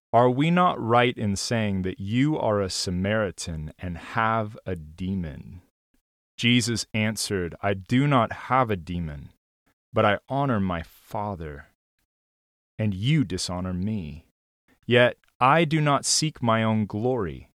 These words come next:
There is one who seeks it, and he is the judge. Truly, truly, I say to you, if anyone keeps my word, he will never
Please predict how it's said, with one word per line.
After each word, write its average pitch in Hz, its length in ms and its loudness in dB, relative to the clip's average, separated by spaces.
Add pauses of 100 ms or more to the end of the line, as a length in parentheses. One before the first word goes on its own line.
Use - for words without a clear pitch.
(920)
There 110 180 2
is 92 140 0
one 87 680 -6 (140)
who 92 100 -6
seeks - 420 -6
it, - 220 -14 (720)
and 107 140 0
he 151 320 -2
is 113 500 0
the 95 120 -6
judge. 82 680 -10 (640)
Truly, 170 400 6
truly, 147 460 2
I 110 120 4
say 123 280 4
to 123 160 -4
you, 127 240 6
if 107 180 2
anyone 139 400 4
keeps - 420 -4
my 131 240 4
word, 107 760 2 (400)
he 135 180 4
will 120 240 6
never 104 720 2